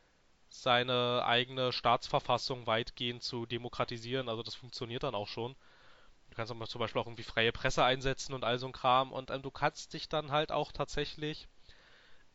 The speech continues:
ich weiß jetzt auch nicht mehr wann, irgendwie, das hätte ich jetzt eigentlich nochmal nachgucken können, ich glaub, alle zwei oder alle vier Ingame-Jahre zur Wahl stellen. Allerdings musst du dann halt natürlich auch mit der Konsequenz leben, wenn du diese Wahl verlierst, ist das Spiel vorbei. Also dann ist wirklich Game Over, dann ist zu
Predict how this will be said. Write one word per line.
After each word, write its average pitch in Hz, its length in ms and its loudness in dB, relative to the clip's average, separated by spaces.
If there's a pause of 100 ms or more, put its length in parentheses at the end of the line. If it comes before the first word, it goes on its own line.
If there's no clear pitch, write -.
(240)
ich 135 100 -8
weiß 147 140 2
jetzt 160 140 -2
auch 151 120 6
nicht 160 140 -4
mehr 143 160 2
wann, 156 240 6
irgendwie, 156 320 -4
das 139 60 -8
hätte 147 60 -4
ich 135 60 -4
jetzt 131 100 -6
eigentlich 139 180 -4
nochmal 135 180 -2
nachgucken 147 380 0
können, 147 140 -2
ich 135 60 -6
glaub, 147 140 2
alle 139 180 2
zwei 147 360 4
oder 143 180 6
alle 139 160 4
vier 147 320 -4
Ingame-Jahre 143 800 2
zur 147 180 -4
Wahl 135 300 6
stellen. 127 340 0
Allerdings 131 440 -2
musst 135 240 -10
du 151 40 -8
dann 143 120 -2
halt 139 100 -2
natürlich 139 360 -4
auch 127 100 -4
mit 143 100 -10
der 139 80 -2
Konsequenz 139 600 -4
leben, 135 200 0
wenn 139 100 -2
du 139 60 -4
diese 135 220 -4
Wahl 131 160 4
verlierst, 135 460 -2
ist 135 100 -8
das 135 80 -6
Spiel - 140 -14
vorbei. 117 420 4
Also 110 120 0
dann 120 140 0
ist 123 100 -8
wirklich 131 220 -6
Game 135 220 4
Over, 156 300 6
dann 139 120 -4
ist - 160 -10
zu - 80 -6